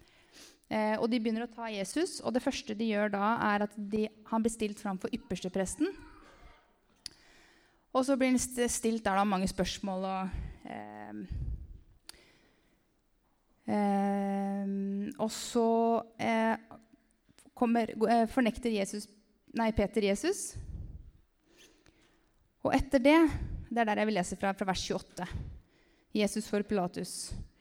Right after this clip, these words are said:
Så jeg leser derfra et stykke, så får dere bare henge med. De førte så Jesus fra Kaiafas til borgen. Det var tidlig på morgenen.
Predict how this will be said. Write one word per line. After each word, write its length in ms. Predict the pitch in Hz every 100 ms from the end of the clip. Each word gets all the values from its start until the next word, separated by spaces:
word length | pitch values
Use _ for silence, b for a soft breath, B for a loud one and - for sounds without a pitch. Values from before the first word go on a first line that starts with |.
| B B -
Så 140 | 269
jeg 140 | 285
leser 340 | 254 214 220 247
derfra 360 | 214 214 233
et 140 | 240 240
stykke, 500 | - 233 - 311 330
så 100 | 254
får 140 | 247
dere 100 | 240
bare 220 | 226 202
henge 260 | 208 202 196
med. 180 | 185 - B B B B B B _ _ _ _ _ - _ _ b b b b b
De 100 | 277
førte 400 | 285 359 233 -
så 200 | 269 262 269
Jesus 520 | 208 185 - 240 -
fra 140 | - 254
Kaiafas 520 | - 190 185 226 226
til 120 | 247
borgen. 420 | 226 208 269 277 - - - b b b b 214
Det 120 | 220
var 80 | 254
tidlig 460 | - 262 208 180
på 80 | 220
morgenen. 420 | 247 208 185 214